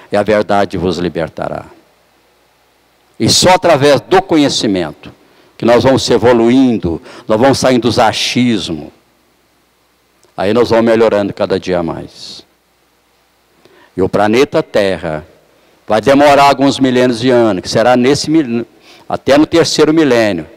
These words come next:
Vai demorar uns novecentos anos ainda e um pouquinho. Vai passar para a regeneração. E aqueles que não tiver sintonia mais com o planeta Terra, irão para mundos primitivos, como nós já fomos antigamente.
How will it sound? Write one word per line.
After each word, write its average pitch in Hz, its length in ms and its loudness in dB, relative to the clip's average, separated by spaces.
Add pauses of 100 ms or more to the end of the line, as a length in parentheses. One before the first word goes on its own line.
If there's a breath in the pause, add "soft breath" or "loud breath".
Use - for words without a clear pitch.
(180)
Vai 190 80 -6
demorar 165 440 2
uns 123 100 0
novecentos 120 640 -2
anos 104 240 -2
ainda 101 280 -2
e 104 40 -4
um - 20 -12
pouquinho. 85 500 -6 (1040 soft breath)
Vai 98 140 -2
passar 113 360 0
para - 140 -4
a 101 40 -4
regeneração. 101 880 -4 (880 soft breath)
E 107 80 0
aqueles 143 520 0
que - 80 0
não 147 140 4
tiver 135 320 2
sintonia 160 680 2
mais 151 360 2
com 143 100 0
o 131 40 0
planeta 127 460 2
Terra, 180 600 0 (320 loud breath)
irão 127 420 4
para 127 360 2
mundos 104 760 -2 (180)
primitivos, 101 920 -2 (240 loud breath)
como 127 220 4
nós 131 320 2
já 151 180 2
fomos 101 640 -2
antigamente. 92 960 -8